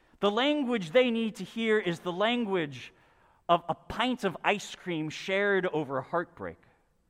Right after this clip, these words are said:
Or the, the language of,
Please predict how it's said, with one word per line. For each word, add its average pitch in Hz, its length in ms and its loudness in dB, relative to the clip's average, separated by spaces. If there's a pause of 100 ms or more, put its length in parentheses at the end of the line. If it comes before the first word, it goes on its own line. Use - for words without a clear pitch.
(1160)
Or 190 120 4
the, 156 160 0 (300)
the 202 80 4
language 196 760 2
of, 175 320 2